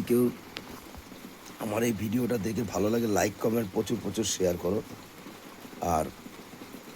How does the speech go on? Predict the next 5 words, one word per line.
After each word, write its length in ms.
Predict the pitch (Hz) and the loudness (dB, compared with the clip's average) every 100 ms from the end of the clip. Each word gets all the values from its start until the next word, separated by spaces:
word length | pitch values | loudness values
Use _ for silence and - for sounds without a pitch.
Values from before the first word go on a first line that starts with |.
| - - - - - - - 104 | -16 -16 -16 -16 -16 -16 -4 0
আগামীতে 1500 | 110 120 123 - - - - - - - - - - - 147 113 | 2 4 4 2 -4 -14 -16 -18 -16 -16 -16 -16 -16 -4 2 6
আমি 120 | 185 104 | 6 6
আরও 100 | 135 110 | 4 2
ভিডিও 220 | 117 120 107 | 2 2 2
দেবো। 180 | 98 | 2